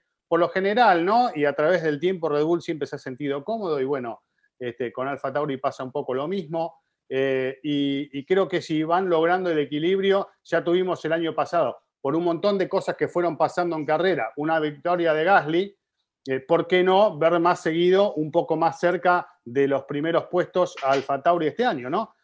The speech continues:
Eh, vamos a ver y a esperar que esto se ponga en marcha, veamos la realidad de cada uno,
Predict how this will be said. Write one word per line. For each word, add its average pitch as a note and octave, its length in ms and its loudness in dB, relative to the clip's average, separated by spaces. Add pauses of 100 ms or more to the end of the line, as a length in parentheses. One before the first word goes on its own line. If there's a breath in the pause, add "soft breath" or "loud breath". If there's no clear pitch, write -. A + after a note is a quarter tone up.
(160)
Eh, C#3 320 0
vamos F#3+ 380 2
a D#3 80 6
ver A#3 320 4
y D#3 60 0
a C#3 60 2
esperar D#3+ 460 2
que F3+ 160 2
esto G#3+ 440 2 (880)
se D3+ 220 -2
ponga A#3+ 400 4
en A3 120 0
marcha, A3 480 0
veamos D#3+ 440 0
la D3 120 4
realidad D3 440 2
de G#3 120 2
cada F#3+ 300 4
uno, F#3+ 580 4